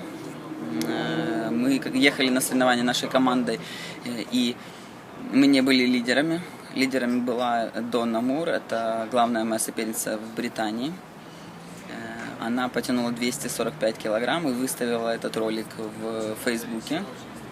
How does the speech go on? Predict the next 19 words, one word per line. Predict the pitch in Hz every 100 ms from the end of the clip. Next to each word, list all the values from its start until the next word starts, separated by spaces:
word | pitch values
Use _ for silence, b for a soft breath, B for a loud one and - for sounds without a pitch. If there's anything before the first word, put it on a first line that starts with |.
| -
Ну, | 127 123 113 - -
мы | 120 131
так | 131 123
на | 127 123
то | 135
время | 131 156 170 123 123
тянули | 127 131 135 123
двести | 123 131 131 - 123 B B B
шестнадцать | - - 123 120 110
килограмм | 117 113 113 117
с | -
тренером. | 117 117 113 113 B B B B B B - 107
И | 113 120
мы | 127
выставили | 127 - 120 123 120 117
на | 120 117 117 117 117 120 117 117 113 -
видео | 131 127 120 120 -
только | 135 131 127
это. | 110 -